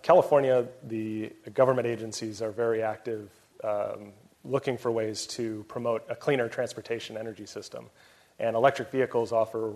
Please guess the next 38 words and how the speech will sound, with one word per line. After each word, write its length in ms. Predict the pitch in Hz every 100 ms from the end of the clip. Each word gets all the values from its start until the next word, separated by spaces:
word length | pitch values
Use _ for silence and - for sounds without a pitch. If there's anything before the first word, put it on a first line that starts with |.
| -
one, 480 | 113 131 135 123 120 -
uh, 220 | 110 110
possible 480 | 104 127 110 113 107
option 440 | 110 110 - 104 101 _ _ _ _
to 160 | 123 110
substantially 600 | 120 - 135 120 123 113
reduce, 720 | 113 104 113 110 - - - -
uh, 380 | 110 107 104 107 - _
greenhouse 360 | 127 123 127 -
gas 260 | 131 120
emissions 420 | 123 117 127 120
from 140 | 120 117
the 80 | 110
transportation 640 | 123 117 117 120 - 120
sector, 440 | 123 117 120 117 - _ - - -
uh, 80 | 110
criteria 500 | - 117 - 135 127
pollutants, 600 | - 123 123 120 - - _ _ _ -
and 200 | 147 156
to 60 | 131
do 140 | 139
so 240 | 143 131
in 60 | 123
a 40 |
way 240 | 117 117 113
that 220 | 110 -
potentially 440 | 110 123 123 117
has 300 | 107 113 101 -
customer, 580 | 127 - 123 110 104 - -
uh, 180 | 107
benefits. 520 | 107 117 107 104 101 -
And 120 | 110
I 80 | 104
think 240 | 120 104 - -
to, 200 | 113 107 -
to 160 | 113
Diane's 420 | 104 113 127 127 -
point, 300 | 120 110